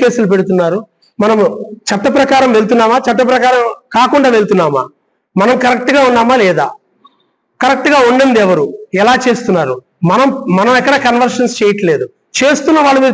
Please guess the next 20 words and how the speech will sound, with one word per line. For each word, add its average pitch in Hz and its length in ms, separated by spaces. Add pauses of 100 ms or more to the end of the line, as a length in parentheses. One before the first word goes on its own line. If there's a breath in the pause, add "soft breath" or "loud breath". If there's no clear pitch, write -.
పెట్టకుండా 226 320
మన 220 200
మీద 226 180
ఎందుకు 202 200
పెడుతున్నారు? 160 480 (400)
So 262 80
ఇవన్నిటి 226 500
మీద 277 180 (140)
చర్చాగోష్ఠి 220 600
ఉంటుందండి. 175 440 (540 loud breath)
పద్నాలుగు 254 500
సెప్టెంబర్ 220 520 (280)
రెండు 180 160
వేల 208 160
ఇరవై 202 220
ఐదు 202 240 (540)
విజయవాడలో 240 640 (120)
తుమ్మలపల్లి 233 440
కళాక్షేత్రంలో 190 680
ఉంటుంది. 170 360